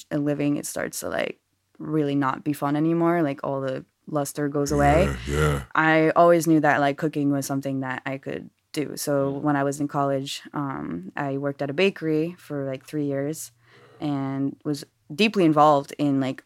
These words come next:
Speaker 1: all the production of the desserts, like cakes, cupcakes, brownies, pastries, eclairs. We had all sorts of stuff. And when my boss would go on vacation,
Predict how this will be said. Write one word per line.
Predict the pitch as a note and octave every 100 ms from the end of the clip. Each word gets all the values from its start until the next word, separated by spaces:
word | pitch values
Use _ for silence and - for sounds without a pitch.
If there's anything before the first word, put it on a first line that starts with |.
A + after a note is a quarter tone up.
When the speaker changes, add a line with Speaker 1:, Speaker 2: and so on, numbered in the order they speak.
| -
Speaker 1:
all | D3+
the | D3
production | D3+ C#3+ C#3+ C#3+
of | C#3
the | C#3+
desserts, | C#3 C3+ - - -
like | - -
cakes, | D#3 D3 C#3 - - - _ _ _
cupcakes, | - C#3+ - D3+ C#3 C#3 - -
brownies, | D3+ D#3 D#3 D3+ D3 D3 -
pastries, | E3+ D#3 - D#3+ D#3 D3+ D3+ D3 -
eclairs. | D#3 - D#3+ E3+ E3 E3 E3+ E3 - - - - -
We | E3
had | D#3+ - -
all | F3
sorts | F3+ F3 E3
of | E3
stuff. | - D#3+ D#3 -
And | D#3 D#3 D3+
when | D3+ D3
my | D3 D3 D3 D3+
boss | D#3 D3+ D3+ -
would | D#3
go | D3+ D3
on | C#3+
vacation, | D3 D#3 D3+ D3 D3